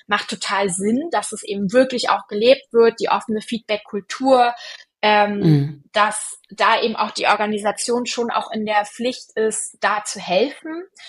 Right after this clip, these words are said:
Speaker 1: ähm, sei
Speaker 2: Mhm.
Speaker 1: es mit dreihundertsechzig Grad Feedbacks, aber eben auch... Ähm, ja, am Ende des Tages auch Führungskräfte zu schulen, wie kann ich da kommuni-, äh, kommunizieren, ähm, so dass Mitarbeiter auch einen sicheren,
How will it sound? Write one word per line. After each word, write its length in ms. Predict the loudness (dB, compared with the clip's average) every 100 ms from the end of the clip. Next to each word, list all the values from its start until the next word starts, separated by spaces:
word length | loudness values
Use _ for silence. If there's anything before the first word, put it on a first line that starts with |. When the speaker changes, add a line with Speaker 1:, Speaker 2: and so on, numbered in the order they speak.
| -20 _ 2
Speaker 1:
ähm, 240 | 2 2
sei 280 | 2 4 6
Speaker 2:
Mhm. 20 |
Speaker 1:
es 160 | 4 0
mit 180 | -4
dreihundertsechzig 720 | -2 -2 -4 -6 -8 -8 -8
Grad 260 | 0 0 0
Feedbacks, 600 | -6 -8 2 4 4 0
aber 340 | 0 2 2 2
eben 220 | 0 0
auch... 400 | 4 4 4 -2 -20 -20 _ _
Ähm, 600 | 4 4 4 0 -4 -8 -14 _ _ _ _ _ _ -2
ja, 200 | 0 2
am 100 | 0
Ende 220 | -2 -2
des 120 | -4
Tages 300 | -2 -2 -2
auch 160 | -6 -4
Führungskräfte 720 | -2 -2 -2 -2 -4 -4 -8
zu 180 | -8
schulen, 460 | -6 -2 4 4 4
wie 100 | -2
kann 240 | -4 -4
ich 100 | -2
da 140 | -2 -2
kommuni-, 540 | -2 -4 -2 -4 -8
äh, 160 | -10 -8
kommunizieren, 1040 | -4 -4 -4 -6 -6 0 4 4 2 -4 -8 -20 -20 _ 0
ähm, 520 | 4 4 2 -2 -4 _ -8
so 240 | -2 0
dass 220 | 2 0
Mitarbeiter 720 | -2 0 2 2 2 2 2
auch 240 | 2 2 -4
einen 160 | -8
sicheren, 840 | -4 -4 -4 -4 -4 -4 -4 -4